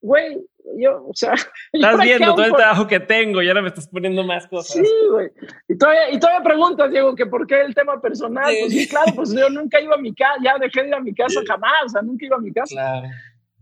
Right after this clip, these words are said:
Speaker 1: Entonces, pues, empezamos a hacer el proyecto de la radio, me empezó a gustar el proyecto de, de radio, armamos un proyecto muy chingón, empezó a crecer, eh, eh,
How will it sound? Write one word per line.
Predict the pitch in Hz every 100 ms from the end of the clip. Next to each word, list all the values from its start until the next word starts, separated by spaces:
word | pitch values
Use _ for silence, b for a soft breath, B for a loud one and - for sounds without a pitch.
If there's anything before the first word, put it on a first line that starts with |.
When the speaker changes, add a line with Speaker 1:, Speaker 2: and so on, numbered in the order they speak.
| - -
Speaker 1:
Entonces, | 480
pues, | 427 392 -
empezamos | 311 370 349 440
a | 427
hacer | 381 381
el | 403
proyecto | 269 254 285 320
de |
la | 269
radio, | 214 254 262 262 254
me | 240
empezó | 190 214 233
a |
gustar | 220 - 240 233 226
el | 214
proyecto | 185 196 - 196
de, | 185 175 170
de | 170
radio, | 196 247 240 226 214
armamos | 196 180 196 -
un | 175
proyecto | 180 175
muy | 180 165
chingón, | 185 180 226 233 233
empezó | 196 165 185
a |
crecer, | - 170 - 220 226 220
eh, | 190 165
eh, | 160